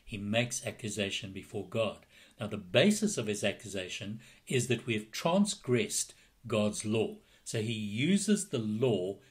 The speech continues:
against us. Now, Jesus then, as we're told here in this Hebrew, this passage in Hebrews,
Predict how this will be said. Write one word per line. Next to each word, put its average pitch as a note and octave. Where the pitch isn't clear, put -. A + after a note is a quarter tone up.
against G#2+
us. -
Now, G#2+
Jesus D#3+
then, A#2
as G#2
we're G#2+
told G2+
here G#2+
in G2+
this G#2
Hebrew, G#2+
this G#2+
passage A#2
in G2
Hebrews, G#2+